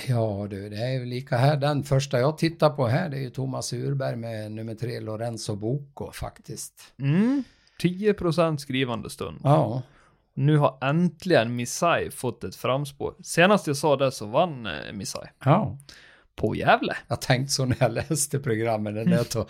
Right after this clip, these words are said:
Speaker 1: Armin med.
Speaker 2: <laughs> Garanterat.
Speaker 1: Ja.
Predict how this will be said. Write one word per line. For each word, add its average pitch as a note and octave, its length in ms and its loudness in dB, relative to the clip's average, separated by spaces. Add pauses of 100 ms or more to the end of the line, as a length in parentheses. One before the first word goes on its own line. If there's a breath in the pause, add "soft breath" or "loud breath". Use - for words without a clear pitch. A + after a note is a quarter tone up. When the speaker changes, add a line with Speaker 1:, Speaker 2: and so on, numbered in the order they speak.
(220 loud breath)
Speaker 1:
Armin A2 480 4
med. G#2 240 -4 (160)
Speaker 2:
<laughs> - 1300 0
Garanterat. E3+ 1120 4
Speaker 1:
Ja. G#2+ 260 6